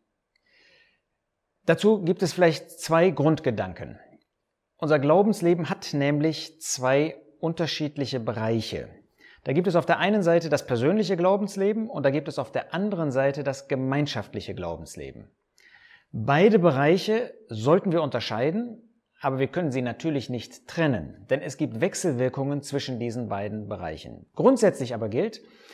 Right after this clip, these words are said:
für mein persönliches Glaubensleben bin ich auch persönlich verantwortlich. Für das Gemeinschaftliche kann ich natürlich nicht allein zuständig sein,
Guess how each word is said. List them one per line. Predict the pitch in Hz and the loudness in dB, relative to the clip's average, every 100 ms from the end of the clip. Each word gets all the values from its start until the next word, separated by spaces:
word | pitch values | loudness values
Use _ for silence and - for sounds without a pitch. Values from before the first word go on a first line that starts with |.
| - _ | -20 _
für | - | -2
mein | 143 139 135 | 0 0 -4
persönliches | - 123 127 262 220 143 117 | -6 0 4 4 4 0 -2
Glaubensleben | 123 123 139 139 143 175 143 | 2 2 2 0 -2 -2 -4
bin | 147 | -6
ich | 147 | -4
auch | 147 - | -6 -6
persönlich | 120 107 98 120 131 113 | -6 -4 -2 -2 -2 -4
verantwortlich. | - - 139 156 165 190 202 - _ _ - _ | -6 -8 -6 -4 -4 -6 -8 -14 _ _ -20 _
Für | - 143 | -4 -2
das | 135 | 0
Gemeinschaftliche | 170 131 180 220 143 - 135 139 | 0 0 0 0 -2 -4 -6 -6
kann | 139 - 208 185 | -8 -8 -10 -8
ich | - - | -10 -8
natürlich | 110 - 110 104 | -8 -6 -6 -6
nicht | 107 117 | -8 -8
allein | 110 113 113 | -6 -6 -6
zuständig | 120 - 113 107 101 | -10 -6 -6 -6 -6
sein, | 110 107 139 | -6 -4 -6